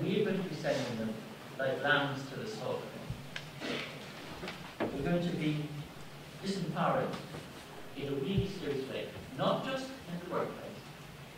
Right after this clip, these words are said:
but also as citizens. This is not just about technology, this is about citizenship, and it's about life.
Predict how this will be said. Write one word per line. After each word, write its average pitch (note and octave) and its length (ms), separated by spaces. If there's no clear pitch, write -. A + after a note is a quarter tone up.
but D#3 100
also D#3 260
as D#3 140
citizens. E3 340
This G3 160
is - 200
not E3 300
just C3 200
about - 260
technology, - 520
this - 140
is - 80
about - 420
citizenship, - 540
and C3 160
it's - 120
about - 240
life. - 220